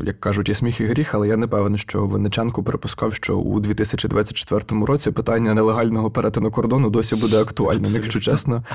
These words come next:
Speaker 2: Абсолютно.
Speaker 1: Е, але ж, ем, чи можемо ми сьогодні читати момент і трактувати його в контексті сьогодення? Чи це зо-, зовсім інший перетин кордону, на твою думку?
Speaker 2: Ні, я думаю, що зовсім інший. Він тут, е,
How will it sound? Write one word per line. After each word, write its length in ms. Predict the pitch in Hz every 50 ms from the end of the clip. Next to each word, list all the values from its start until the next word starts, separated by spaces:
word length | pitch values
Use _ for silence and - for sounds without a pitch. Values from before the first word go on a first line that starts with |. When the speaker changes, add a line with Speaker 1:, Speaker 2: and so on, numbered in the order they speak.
| - -
Speaker 2:
Абсолютно. 640 | - - - 107 101 104 104 - - - - - 104 104 101 104 104 104 101 98
Speaker 1:
Е, 60 | - -
але 420 | 104 104 107 107 110 117 120 120
ж, 280 | 113 - - 117 117 120 117 117
ем, 540 | 117 113 113 110 - - - - - - - - - - - - - - - - - - _ _ _ _ _ _ _ _ - -
чи 120 | - - 123
можемо 360 | 117 127 139 139 127 120 113
ми 320 | 110 110 107 113 107 -
сьогодні 640 | - - 110 107 107 107 104 107 104 104 104 - - -
читати 360 | - - - 101 107 - 117
момент 420 | 117 123 107 110 120 120 120 113 -
і 80 | 120
трактувати 560 | 101 - 110 - - - 101 104 113 113 98 98
його 420 | 95 101 104 107 104 104 101 -
в 60 | - -
контексті 540 | - 110 107 101 - - - - - 107
сьогодення? 540 | 104 - 107 104 110 107 - - - 104 98
Чи 120 | - - 113
це 140 | 113 110
зо-, 160 | 110 117 113 110
зовсім 380 | 110 120 117 - - 117 104
інший 300 | - 110 104 - - 101
перетин 400 | - - - - - - - -
кордону, 360 | - - - - - 95 98
на 100 | 95 -
твою 220 | - - - - -
думку? 140 | 165 165 147
Speaker 2:
Ні, 100 | 117 107
я 100 | 107 113
думаю, 240 | 104 110 107 107 104
що 160 | - - -
зовсім 380 | 98 113 104 - - 104 98 -
інший. 520 | 101 95 95 95 - - - - 82 85
Він 140 | - - -
тут, 460 | - - - _ _ - - -
е, 40 | -